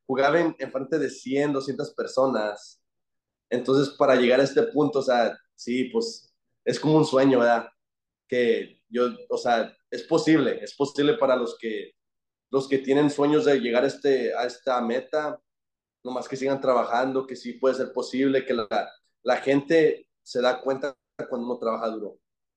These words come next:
Es lo único que les puedo decir, o sea, alguien está mirando, alguien siempre está mirando y, y todo es posible.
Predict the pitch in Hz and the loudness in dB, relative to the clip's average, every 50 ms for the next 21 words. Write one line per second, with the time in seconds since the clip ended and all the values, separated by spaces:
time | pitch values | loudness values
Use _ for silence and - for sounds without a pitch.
0 | _ _ - 113 120 131 131 127 131 123 131 135 123 113 - - 127 123 123 - | _ _ -6 -2 0 2 2 2 2 0 0 0 0 0 0 0 0 0 2 2
1 | 127 123 117 - 120 117 110 107 - - _ _ _ _ _ _ _ _ _ _ | 2 2 2 4 2 2 2 0 -2 -8 _ _ _ _ _ _ _ _ _ _
2 | _ _ _ _ _ _ _ _ - 131 139 139 160 165 156 - - 151 143 151 | _ _ _ _ _ _ _ _ -2 0 0 2 2 0 0 0 -2 -2 0 0
3 | 143 131 127 123 113 - - _ - - - _ - 123 131 131 147 147 - 143 | 0 -2 -2 -4 -6 -12 -16 _ -20 -20 -20 _ -4 -2 -2 0 -2 -2 -2 -2
4 | 123 143 143 - 147 139 143 143 135 139 147 147 147 147 147 143 127 120 110 101 | -4 -4 -2 -2 0 0 0 0 0 0 0 0 -2 -2 -2 -4 -4 -6 -8 -10
5 | - - - 120 113 - 127 131 127 - - 127 120 - 127 113 95 92 | -12 -12 -12 -12 -6 0 2 2 2 2 0 -8 -8 -6 -6 -6 -6 -8